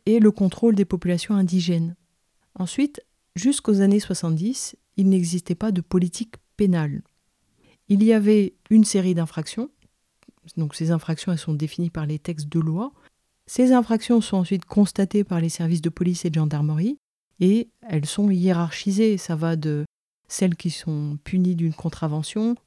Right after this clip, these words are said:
aux délits un peu plus graves et ensuite aux crimes qui sont les infractions les plus graves. La loi, elle, elle définit un barème des peines et le juge, il a une certaine marge de manœuvre pour prononcer des sanctions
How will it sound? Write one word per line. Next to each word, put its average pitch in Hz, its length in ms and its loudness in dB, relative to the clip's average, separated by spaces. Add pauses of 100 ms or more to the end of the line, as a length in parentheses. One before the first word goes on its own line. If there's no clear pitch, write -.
(180)
aux 170 140 2
délits 160 540 -2 (400)
un 160 80 0
peu 160 120 -2
plus 156 140 -8
graves 220 460 -2 (120)
et 196 320 0
ensuite 160 360 -4
aux 147 60 -4
crimes 208 340 0
qui 160 120 -14
sont 180 280 -6
les 151 180 -2
infractions 147 420 -4
les 170 120 0
plus 175 140 -4
graves. 151 260 -4 (960)
La 208 220 4
loi, 226 400 6
elle, 208 160 4
elle 180 160 2
définit 185 300 0
un 165 80 2
barème 160 360 0
des 151 120 0
peines 254 320 -6 (840)
et 208 160 2
le 196 140 4
juge, 190 480 4 (180)
il 165 180 -2
a 202 160 2
une 170 300 2
certaine 202 540 -2
marge 190 400 2
de 175 80 0
manœuvre 170 580 0 (460)
pour 220 120 -2
prononcer 208 460 4
des 185 140 2
sanctions 220 580 -4